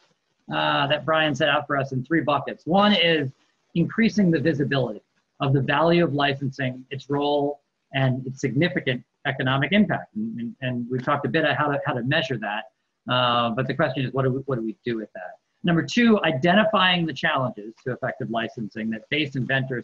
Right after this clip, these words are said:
companies, and individuals. And then, uh, together, the panelists and I are gonna pose questions about the best policies to adopt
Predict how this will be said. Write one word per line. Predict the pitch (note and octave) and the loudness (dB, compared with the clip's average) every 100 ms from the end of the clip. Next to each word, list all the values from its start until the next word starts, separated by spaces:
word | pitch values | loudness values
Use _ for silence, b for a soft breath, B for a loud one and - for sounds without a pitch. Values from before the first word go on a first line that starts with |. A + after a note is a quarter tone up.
| - | -6
companies, | A#2+ - A2 G#2+ | -8 -6 -8 -6
and | G#2 | -6
individuals. | G#2 G2+ G2+ G2+ G2+ - _ b b - | -6 -8 -14 -16 -16 -18 _ b b -2
And | D#3+ | 4
then, | G3 F#3+ F3 E3 - _ _ | 6 6 4 0 -6 _ _
uh, | - - - _ _ | -20 -20 -20 _ _
together, | - G3 G3+ - C#3+ C#3 - _ - | -4 -2 2 2 2 0 -2 _ -12
the | |
panelists | C#3+ E3 F3 E3 D#3 C3+ - - - D3 | -4 0 2 4 4 2 -6 -16 -10 -2
and | C#3 | 0
I | D3 D#3 | 2 2
are | D3 C3+ | 2 2
gonna | D#3 C#3+ - | 0 0 0
pose | F#3 F3+ | 2 2
questions | F3+ F#3+ F#3+ F3+ E3 | 0 -4 -2 -2 -2
about | D#3 D#3 | 0 -2
the | D#3 | -2
best | C#3 D#3 - | -2 -2 -2
policies | D3+ D3 C#3 C#3+ C3 | -2 -2 -2 -4 -6
to | - | -4
adopt | B2+ C3 B2 B2 | -2 0 0 -2